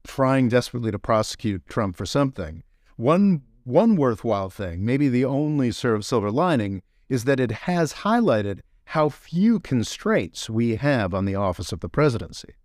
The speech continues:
So if we really wanted to, to,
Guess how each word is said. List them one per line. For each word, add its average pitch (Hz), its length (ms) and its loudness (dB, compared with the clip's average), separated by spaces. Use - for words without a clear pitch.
So 147 140 2
if 139 180 0
we 135 140 2
really 180 460 0
wanted 135 500 0
to, 113 400 -2
to, 107 420 -4